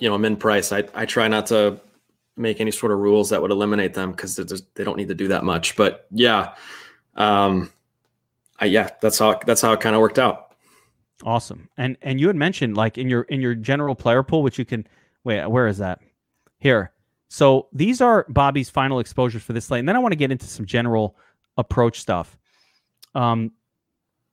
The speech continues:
Speaker 2: yeah, Hunter's saying Trent Taylor was way too high projected and was a hundred percent of lineups. Note that Bobby had wound up with Trent Taylor.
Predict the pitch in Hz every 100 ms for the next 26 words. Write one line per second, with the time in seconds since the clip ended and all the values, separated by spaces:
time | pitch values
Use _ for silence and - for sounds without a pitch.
0 | _ 147 131 143 175 202 175 139 117 -
1 | 139 143 127 110 107 127 131 117 117 107
2 | 95 123 123 123 110 101 95 101 113 110
3 | 117 98 113 120 - _ _ _ _ _
4 | 131 165 247 202 127 127 190 170 113 123
5 | _ _ - 139 143 - _ - 139 202
6 | 196 208 160 - - 165 - 156 180 220
7 | 240